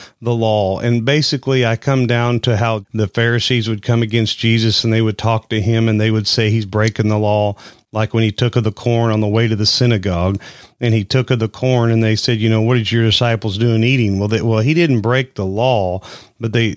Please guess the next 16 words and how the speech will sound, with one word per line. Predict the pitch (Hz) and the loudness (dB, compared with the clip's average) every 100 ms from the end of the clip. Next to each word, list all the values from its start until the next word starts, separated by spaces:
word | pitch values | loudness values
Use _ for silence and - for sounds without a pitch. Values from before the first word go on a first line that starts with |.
| 107 | 0
he | 113 | 0
broke | 107 120 139 131 | 0 0 0 0
one | 117 107 | 0 0
of | 95 92 | 0 -2
their | 110 156 180 120 | -2 0 0 0
laws, | 92 87 87 95 | -4 -4 -4 0
one | 107 104 | 2 2
of | 101 | 0
their | 110 156 160 | 0 0 2
rules | 123 104 95 98 | 0 0 -2 -2
that | 92 | -2
they | 139 | 0
had | 151 113 | 0 0
come | 110 101 | 0 2
up | 92 - | 0 0
with. | 92 92 - - - | 2 2 0 -8 -20